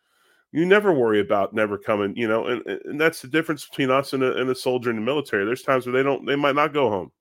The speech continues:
We never think that. And this kid who comes out and,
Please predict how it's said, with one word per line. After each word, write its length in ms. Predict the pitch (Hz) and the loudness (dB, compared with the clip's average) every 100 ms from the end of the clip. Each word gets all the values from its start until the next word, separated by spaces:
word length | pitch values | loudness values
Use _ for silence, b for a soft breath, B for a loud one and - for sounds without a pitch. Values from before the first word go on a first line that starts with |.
| - | -6
We 100 | 202 | 0
never 220 | 233 151 | 0 0
think 240 | 110 95 | -2 -4
that. 180 | 82 64 - _ _ b b b b b b | -6 -10 -12 _ _ b b b b b b
And 120 | 113 | -2
this 140 | 117 - | 0 -2
kid 380 | - 185 175 127 | 6 8 8 4
who 140 | 127 | -4
comes 340 | - 131 107 | 0 0 4
out 360 | 117 117 113 110 - | 6 8 6 4 -2
and, 460 | 107 107 104 104 | -2 0 -2 -6